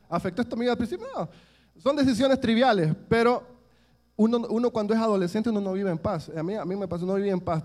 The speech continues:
porque uno quería andar como andaba el otro. Y algunos arrastramos este, este estilo de vida hasta viejos, hasta mayores, ¿verdad? Y andamos, hoy ya no comparamos tenis, ya no comparamos mochilas, ya no comparamos celulares, sino que hoy comparamos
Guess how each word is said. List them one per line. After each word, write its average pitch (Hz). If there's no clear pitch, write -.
porque 147
uno 208
quería 202
andar 202
como 170
andaba 170
el 190
otro. 123
Y 233
algunos 262
arrastramos 214
este, 240
este 226
estilo 247
de 220
vida 233
hasta 143
viejos, 170
hasta 135
mayores, 147
¿verdad? 135
Y 156
andamos, 180
hoy 190
ya 240
no 214
comparamos 175
tenis, 202
ya 156
no 170
comparamos 156
mochilas, 170
ya 165
no 170
comparamos 156
celulares, 170
sino 165
que 202
hoy 214
comparamos 202